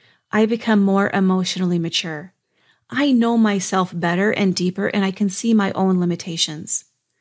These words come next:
I see my own weaknesses, and I can work on those. And that's a good thing. That is a beautiful thing. This is a vital step into knowing yourself, a vital step into becoming a person with a strong foundation.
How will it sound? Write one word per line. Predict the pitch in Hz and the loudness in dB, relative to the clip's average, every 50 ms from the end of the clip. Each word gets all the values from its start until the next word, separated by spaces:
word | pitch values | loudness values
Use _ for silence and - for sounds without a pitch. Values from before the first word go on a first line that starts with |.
| _ _ _ _ - | _ _ _ _ -14
I | 226 | -12
see | 214 - - 285 | -8 -4 0 0
my | 269 262 240 - - | 2 2 2 0 0
own | 208 208 202 185 | 0 2 2 2
weaknesses, | 185 185 185 - 190 180 - - 175 170 165 - - _ - _ _ _ | 0 0 0 -2 -2 -2 -2 0 -2 -2 -2 -4 -10 _ -20 _ _ _
and | - 247 240 - - | -2 0 0 2 0
I | 269 320 | 0 0
can | 320 - 302 277 240 | 0 0 0 0 2
work | 240 269 269 - | 2 0 0 0
on | 226 196 185 180 170 | 0 2 2 2 2
those. | 160 151 147 135 185 - - - _ _ _ _ _ _ _ _ | 0 -2 -4 -6 -6 -8 -8 -10 _ _ _ _ _ _ _ _
And | - 240 233 240 | -2 0 0 0
that's | 294 277 - - | 0 0 0 -2
a | 220 | 0
good | 190 226 202 185 | 0 0 0 0
thing. | - - 180 165 143 - 180 - _ | -2 -2 -2 -2 -2 -4 -6 -8 _
That | - 247 247 | -2 0 0
is | 247 226 233 | 2 2 0
a | 214 | 0
beautiful | 180 196 190 175 170 - 165 160 | 2 2 2 2 0 -2 -6 -8
thing. | - - 143 120 - - - _ _ _ _ _ _ _ _ _ _ _ _ _ _ _ _ _ _ _ _ _ _ _ _ _ _ _ _ _ | -6 -8 -8 -8 -8 -12 -16 _ _ _ _ _ _ _ _ _ _ _ _ _ _ _ _ _ _ _ _ _ _ _ _ _ _ _ _ _
This | 214 285 302 - - | -4 -4 -2 0 0
is | 339 - | 0 2
a | 320 294 | 0 0
vital | - 226 202 208 202 202 | 2 2 2 4 2 2
step | 185 - - - 175 160 135 - - - _ _ _ _ _ _ _ _ | 0 -2 0 0 0 0 -2 -4 -10 -20 _ _ _ _ _ _ _ _
into | - 214 - - 202 | 0 0 2 2 2
knowing | 190 180 170 165 165 170 | 2 2 2 2 0 0
yourself, | 156 156 165 - - - - - - - - _ _ _ _ _ _ _ _ _ _ _ _ _ | -2 -2 -4 -6 -8 -10 -12 -16 -18 -20 -20 _ _ _ _ _ _ _ _ _ _ _ _ _
a | - 190 | -4 -4
vital | 175 - 220 233 262 277 285 | -2 -2 0 0 2 2 0
step | 269 - - - 214 208 196 - | 0 0 0 2 2 2 0 0
into | - 196 190 185 - 202 | 0 0 0 0 0 0
becoming | 180 185 185 - - 202 196 202 214 220 - | -2 -2 -2 -2 -2 0 2 4 4 2 2
a | - 196 | 0 -2
person | 190 - - 196 180 175 - - 165 165 170 185 | -2 -2 -4 -2 -2 -2 -2 0 -2 -2 -2 -2
with | - 180 180 | -4 -4 -2
a | 170 175 | -2 0
strong | 180 - - - 170 165 160 | 0 0 0 0 -2 -2 -2
foundation. | 160 - 185 165 165 160 143 170 - - - - - | -2 -4 -4 -2 -2 -4 -4 -6 -8 -8 -10 -12 -16